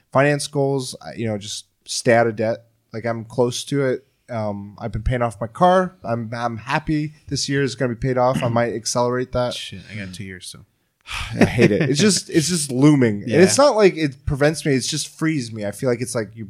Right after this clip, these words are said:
Speaker 1: you're able to take in more. Um, and then the creative side, I, I wanna focus in. I, I tried all of streaming. I tried a bunch of stuff, and they were good experiences. I, I tried doing this podcast and another one. I really wanna take this and just elevate it.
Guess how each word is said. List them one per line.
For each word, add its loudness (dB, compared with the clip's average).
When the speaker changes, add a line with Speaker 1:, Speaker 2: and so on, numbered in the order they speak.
Speaker 1:
you're -8
able -4
to -18
take -8
in -6
more. -10
Um, -4
and 0
then 0
the 2
creative 4
side, 6
I, 6
I 6
wanna 8
focus 0
in. 0
I, 0
I 0
tried 4
all 4
of -6
streaming. -2
I 2
tried 0
a -8
bunch -2
of -6
stuff, -4
and 2
they 10
were 8
good 4
experiences. -6
I, -16
I -8
tried 2
doing -2
this 0
podcast -2
and -8
another -2
one. -6
I 8
really 12
wanna 8
take 0
this 4
and -2
just -6
elevate 0
it. -14